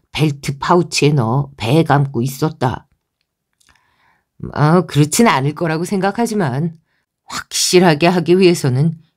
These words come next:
이쪽에서 먼저 패를 보여서는 안 되는 거잖아. 그래서 탈세의 확실한 증거를 잡았다.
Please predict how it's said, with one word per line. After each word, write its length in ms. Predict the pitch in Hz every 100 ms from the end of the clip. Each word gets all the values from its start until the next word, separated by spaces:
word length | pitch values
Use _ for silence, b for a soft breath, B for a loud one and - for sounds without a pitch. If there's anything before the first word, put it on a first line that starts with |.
| _
이쪽에서 500 | 147 139 170 143 170
먼저 460 | 190 131 165 180 165
패를 320 | - 190 208
보여서는 520 | 185 139 139 131 131
안 160 | 165 151
되는 220 | 175 185
거잖아. 600 | 180 170 147 110 117 139 - b b b b b b
그래서 540 | - 190 185 220 - _
탈세의 600 | - 240 233 170 196 196
확실한 500 | 170 - - 208 208
증거를 460 | 190 180 165 170 208
잡았다. 680 | 165 143 135 - 175 139